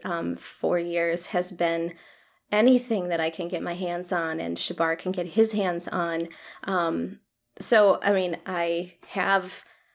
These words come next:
um, Soul Sisters, and I have Homemade for Sale on my bookshelf, and that's, they've been wealths of information. Um, but also, uh, the Sarah book on soil health is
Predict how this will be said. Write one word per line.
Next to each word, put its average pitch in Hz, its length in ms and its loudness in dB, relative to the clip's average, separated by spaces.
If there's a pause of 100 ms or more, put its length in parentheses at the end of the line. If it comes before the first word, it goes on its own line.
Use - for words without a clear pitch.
(160)
um, 180 600 0
Soul 208 280 4
Sisters, 175 520 2
and 185 180 4
I 196 120 6
have 214 420 4
Homemade 226 420 2
for 302 140 2
Sale 339 400 4
on 190 180 4
my 240 280 4
bookshelf, 190 600 4
and 185 300 0
that's, 190 260 2
they've 202 260 -2
been 190 520 2
wealths 180 460 2
of 180 180 -4
information. 170 760 -2
Um, 170 320 -4 (320)
but 226 140 6
also, 208 800 4
uh, 175 300 -4 (100)
the 175 400 -6 (320)
Sarah 208 360 6
book 185 240 0
on 180 140 -4
soil 175 280 0
health - 280 -8
is 175 240 -6